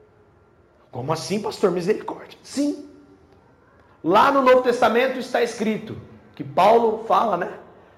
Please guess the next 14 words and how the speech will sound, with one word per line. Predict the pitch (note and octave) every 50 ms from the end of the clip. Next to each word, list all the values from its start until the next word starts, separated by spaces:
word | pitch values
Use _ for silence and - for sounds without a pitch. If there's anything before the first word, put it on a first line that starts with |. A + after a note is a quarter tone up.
| _ _
Como | - D#3+ D#3+ F#3
deuses | F3+ C3 F#3 G3+ A3 G#3 D#3+ C3+ B2+ -
com | - E3 D#3+
letra | D#3+ E3+ F3+ F3+ F3+ E3+
minúscula. | F3 E3+ F3 G3 G3+ G3+ F#3 - B2 F#2+ - - - - - _ _ _ _ _ _ _ _ _ _
Santos, | - - - - G#3+ A#3 G#3 - - - - - - - - - - - - - - - - - _ _
letra | - E3 G3 - A#3
minúscula. | A3+ A#3 A#3+ A#3 A3+ A3+ - - G2+ - - - - - - - _ _ _ _ _ _ _ _ _ _ _
Filhos | - - - B3+ C4 A3+ F3+ D3+ B2+ -
de | - F3
Deus, | F#3 D#3 F#3+ G3 A3 A#3+ - - - - - - - - - - - - - - - -
são | - - A3+ G#3+ -
pequenos | - - - - B3 D4 E4+ - - - - - - - - - - - - - - - - - -
deuses. | C#3+ C#3 C3+ C3 - - - - - -